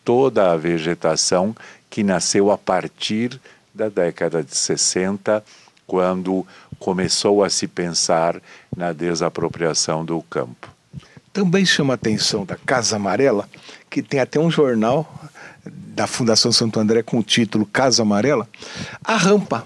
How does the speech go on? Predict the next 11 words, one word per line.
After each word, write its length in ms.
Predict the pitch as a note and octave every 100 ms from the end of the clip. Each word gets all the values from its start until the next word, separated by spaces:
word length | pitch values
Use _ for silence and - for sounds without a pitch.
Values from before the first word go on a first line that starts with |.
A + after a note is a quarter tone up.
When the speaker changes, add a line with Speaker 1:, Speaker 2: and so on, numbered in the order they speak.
| -
Speaker 2:
Há 60 |
uma 240 | A3+ D4+ D4+
rampa. 540 | G#3 C#4 C4 A#2+ F2+ _ - - - -
Que 140 | - D#4+
rampa 480 | - C4 C4+ E3 E3
que 220 | - D3
é 160 | G#2+
essa? 360 | G2+ - - - - - - - - - - _ - _ -
Speaker 1:
Então, 480 | C3 G#2 F2 D2 G#2 D#3 -
nós 400 | F2+ F#2+ A2+ C#3
podemos 880 | - C#3 F#2+ F2+ E2+ E2 E2+ D#2+